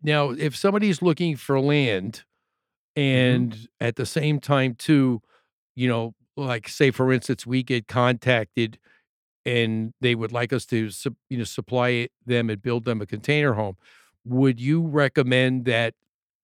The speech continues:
Speaker 1: we put these three phases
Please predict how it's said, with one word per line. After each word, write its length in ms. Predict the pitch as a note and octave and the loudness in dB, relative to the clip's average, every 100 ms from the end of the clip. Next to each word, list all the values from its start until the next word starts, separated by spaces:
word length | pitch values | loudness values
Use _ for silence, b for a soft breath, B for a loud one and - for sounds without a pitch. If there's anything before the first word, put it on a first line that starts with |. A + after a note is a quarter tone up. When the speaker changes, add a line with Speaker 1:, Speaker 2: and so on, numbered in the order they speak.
| _ _ _ _ - | _ _ _ _ -14
Speaker 1:
we 240 | A#2+ B2+ B2 | -4 -4 -4
put 380 | - C#3+ B2 - _ | 0 2 2 0 _
these 380 | B2+ A#2+ A2+ - | -2 0 -4 -10
three 360 | - B2+ C3+ B2+ | -6 0 0 0
phases 760 | - B2 B2+ G#2 C3 A#2+ - | 0 2 2 0 -2 -2 -6